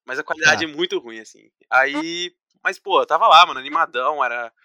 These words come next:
Speaker 1: os primeiros rolês que eu tinha ido, eu tava s-, solteiro, tinha acabado de ficar solteiro, eu namorei por muito tempo. Aí eu fui todo animadão nesse rolê e os caras estavam tocando. Aí eu fui trocar uma ideia com eles e tal, falei que eu tocava e mo-, morreu o assunto no dia, né? Aí depois de um tempo,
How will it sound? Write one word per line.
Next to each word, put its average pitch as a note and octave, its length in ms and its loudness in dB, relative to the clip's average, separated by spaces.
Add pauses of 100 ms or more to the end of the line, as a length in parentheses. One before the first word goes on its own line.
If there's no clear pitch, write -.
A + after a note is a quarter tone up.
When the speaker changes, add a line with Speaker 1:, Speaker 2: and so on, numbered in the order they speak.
(300)
Speaker 1:
os - 80 -20
primeiros B2+ 320 -14
rolês A#2+ 260 -12
que - 80 -20
eu A#2 40 -20
tinha A#2 160 -14
ido, A2+ 160 -20
eu - 40 -20
tava A2 120 -14
s-, - 260 -14
solteiro, - 720 -2
tinha - 120 -20
acabado B2 160 -10
de - 60 -14
ficar C3+ 60 -14
solteiro, A#2+ 500 -4
eu G#2+ 60 -10
namorei A#2 240 -16
por A2+ 100 -20
muito B2+ 160 -20
tempo. C3+ 320 -4 (840)
Aí B2 160 -4
eu C#3+ 60 0
fui E3 100 -16
todo F3 160 -14
animadão F#3+ 400 -6
nesse E3 160 -10
rolê E3+ 580 -6
e E3 80 -20
os F3+ 100 -12
caras F3 180 -14
estavam F3 180 -18
tocando. D#3 460 -18 (260)
Aí C#3 100 -14
eu D3+ 40 -16
fui G3+ 80 -18
trocar A3 220 -14
uma A3+ 80 -8
ideia G#3 180 -6
com G3+ 160 -14
eles G3 300 -10
e - 40 -20
tal, F#3 200 -8
falei E3+ 200 -12
que F3 60 -14
eu F3 40 -14
tocava E3+ 560 2 (440)
e E3+ 100 -10
mo-, A3+ 240 -18
morreu D#3+ 200 -4
o G3 40 0
assunto F3+ 380 -8
no C3 80 -18
dia, A2 260 -20
né? A#2 100 -20 (840)
Aí A#2 260 -6
depois C3+ 260 -16
de C#3 60 -18
um C#3+ 80 -20
tempo, C#3 580 -6